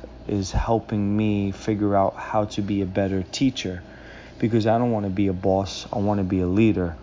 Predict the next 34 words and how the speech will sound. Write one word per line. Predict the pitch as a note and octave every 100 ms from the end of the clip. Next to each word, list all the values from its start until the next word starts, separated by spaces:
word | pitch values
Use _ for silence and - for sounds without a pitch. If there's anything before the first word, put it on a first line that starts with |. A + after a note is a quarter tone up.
| - - -
So | - A2
I | G#2
really | G2+ A2 A2 A2
want | G#2 G#2 G2+ G2 -
to | G2+
grow | F#2+ G2 G2+ G#2
the | G2+
business | F#2 G#2 F#2 F#2+ F2
in | G2
such | - F#2+ -
a | F#2+
way. | G2 G2 F#2 F2 - - - -
And | G#2 F#2+
for | -
those | G2 G#2+ G#2+ G#2
of | G2 F#2+
you | G#2 G2+ G2
out | G#2 G2 F#2+
there | G2 F#2+
that | F#2+ F#2
are | F2+
growing | F2+ G2 G2 G2+ G2+ F#2+
a |
business | F2+ F#2 F2+ F#2 F#2+ A#2 -
that, | - F#2 F2 -
you | B2
know, | F#2+ -
outside | F#2+ F#2 - F#2 F2+
of |
just | F#2 F#2+ -
homeowners | G2+ G2+ G2 F#2+ F#2 F2+
and | E2+
customers | - A2 - G2 F2+
listening | F#2 F2+ F#2+ F2+ F#2